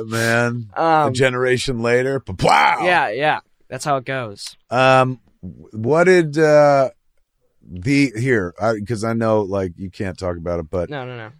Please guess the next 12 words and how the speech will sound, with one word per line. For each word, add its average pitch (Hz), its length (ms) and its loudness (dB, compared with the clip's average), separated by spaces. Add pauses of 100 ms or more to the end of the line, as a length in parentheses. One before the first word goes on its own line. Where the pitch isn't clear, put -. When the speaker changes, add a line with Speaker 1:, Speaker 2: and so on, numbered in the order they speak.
Speaker 2:
based 143 340 2
on 147 220 2
the 123 80 -4
trailer 131 360 2
we 110 200 -2
saw, 95 540 0
Speaker 1:
Sure. 113 320 -14 (1600)
Speaker 2:
I 151 220 2
get 143 260 -2
the 117 80 -4
distinct 101 520 -6
impression 82 680 -10